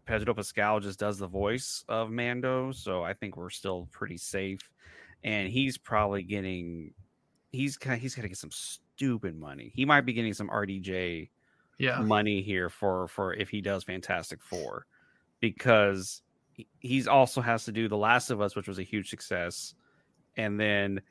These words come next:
Speaker 1: he's also gotta do the voice for the new, if we're getting another Mando season or the movie, definitely the movie.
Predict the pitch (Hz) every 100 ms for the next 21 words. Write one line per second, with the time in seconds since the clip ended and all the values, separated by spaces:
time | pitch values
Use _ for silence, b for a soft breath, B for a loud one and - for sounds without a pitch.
0 | _ - 113 110 - 113 107 98 101 107
1 | 98 101 107 104 - 104 95 92 90 101
2 | 95 107 104 98 110 101 - 104 107 104
3 | 104 98 104 107 110 113 - 120 117 120
4 | 110 110 95 104 107 110 101 101 110 101
5 | 98 107 110 117 113